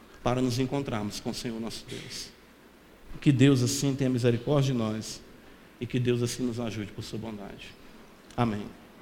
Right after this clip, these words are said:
Senhor da glória,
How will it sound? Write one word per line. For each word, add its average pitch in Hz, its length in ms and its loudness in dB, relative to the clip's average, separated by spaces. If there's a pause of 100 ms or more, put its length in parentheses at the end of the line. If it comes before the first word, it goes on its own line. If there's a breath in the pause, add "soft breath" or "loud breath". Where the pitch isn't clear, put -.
(3500)
Senhor 170 520 10
da 139 120 8
glória, 104 360 2